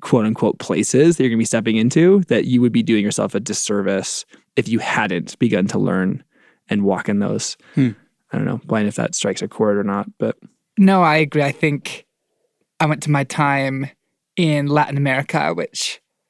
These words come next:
Speaker 3: by many measures was more artificial, uh, and had more significant guardrails on it than your time in Spain. But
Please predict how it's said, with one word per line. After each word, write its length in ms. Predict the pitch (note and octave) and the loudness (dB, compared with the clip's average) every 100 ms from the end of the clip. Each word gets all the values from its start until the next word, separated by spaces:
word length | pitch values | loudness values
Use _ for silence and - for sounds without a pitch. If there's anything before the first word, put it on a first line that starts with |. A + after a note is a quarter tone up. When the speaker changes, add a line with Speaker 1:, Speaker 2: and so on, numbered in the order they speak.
| _ _ | _ _
Speaker 3:
by 220 | D3+ D3+ | -2 0
many 400 | C#3 D3 C#3+ D3 | 0 -2 -2 -2
measures 580 | C#3 C3+ C3 C3+ B2+ - - | -2 -2 0 -2 -2 -8 -8
was 560 | D3 C3+ B2 C3 - - _ _ _ _ | -4 -4 -4 -6 -8 -12 _ _ _ _
more 680 | D#3 D3+ D3+ D#3 D#3 D3+ C#3+ | 2 4 6 4 4 2 0
artificial, 800 | C3+ C#3 - D3 - C#3+ C#3+ D3 - - | -4 -4 -4 -4 -2 -2 -2 -4 -10 -10
uh, 260 | B2+ A#2 A#2+ | -8 -6 -6
and 160 | B2+ | -6
had 180 | C3 C#3 | -4 -4
more 400 | C3+ C3+ D3 D3+ | -4 -4 0 0
significant 560 | D3 D3 C#3 - C#3+ D3+ | 0 -2 -2 -4 -10 -2
guardrails 500 | C3+ C#3 C#3+ D#3 C#3 | 0 0 -2 -2 -2
on 100 | C3+ | -4
it 120 | - | -4
than 120 | C3 | -6
your 120 | C3 | -6
time 220 | B2 C3 | -6 -6
in 100 | B2 | -6
Spain. 640 | B2 - - B2 B2+ F3+ G3 _ _ _ _ _ _ _ _ - | -6 -6 -2 -2 0 0 0 _ _ _ _ _ _ _ _ -2
But 240 | C3 B2+ | -2 -2